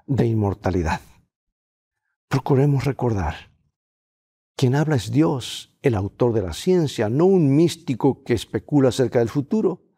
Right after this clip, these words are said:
Es Dios, amigo y amiga, quien revela su plan para el tiempo del fin. Los mortales seremos transformados y revestidos de inmortalidad en un abrir y cerrar de ojos.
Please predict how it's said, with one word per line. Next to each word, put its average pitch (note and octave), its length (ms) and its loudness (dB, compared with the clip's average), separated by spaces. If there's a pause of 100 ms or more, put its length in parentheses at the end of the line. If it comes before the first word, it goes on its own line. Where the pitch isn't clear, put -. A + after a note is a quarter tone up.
(160)
Es A3+ 300 -2
Dios, A#3 340 0
amigo C3+ 260 0
y - 20 2
amiga, B2 280 2 (280)
quien F3 80 2
revela F3 320 2
su - 400 -2
plan F3+ 340 0
para F#3 220 -2
el D3+ 80 -4
tiempo C3 320 0
del D#3 140 2
fin. G#3+ 360 -4 (1400)
Los C#3 200 0
mortales F3 420 0
seremos D#3 340 0
transformados D3+ 880 -2 (160)
y F3+ 140 2
revestidos C#3+ 760 0
de C#3+ 80 4
inmortalidad B2+ 1040 0
en C#3 140 4
un C3+ 100 2
abrir B2+ 340 2
y C3 60 4
cerrar A#2 300 0
de A2 80 0
ojos. - 580 -6